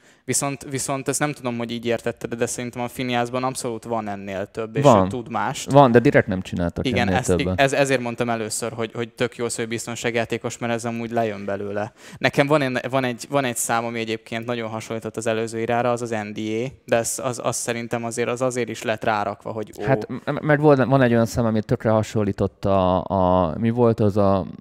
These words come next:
Speaker 2: négy negyedes? Olyan, annyira rossz vagyok a címekből.
Speaker 1: Négy negyedes?
Speaker 2: A, ez a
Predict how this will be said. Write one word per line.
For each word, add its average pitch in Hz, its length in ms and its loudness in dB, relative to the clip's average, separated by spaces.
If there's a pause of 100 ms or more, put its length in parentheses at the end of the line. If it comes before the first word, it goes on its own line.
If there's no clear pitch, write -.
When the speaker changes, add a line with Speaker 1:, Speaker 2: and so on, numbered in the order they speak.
Speaker 2:
négy 104 240 2
negyedes? 98 640 2 (920)
Olyan, 110 360 4
annyira 104 240 4
rossz 92 180 2
vagyok 92 200 -2
a 92 60 -2
címekből. 85 580 -2
Speaker 1:
Négy 110 180 -4
negyedes? 117 540 -4 (120)
Speaker 2:
A, 104 400 6
ez 190 140 4
a 104 260 6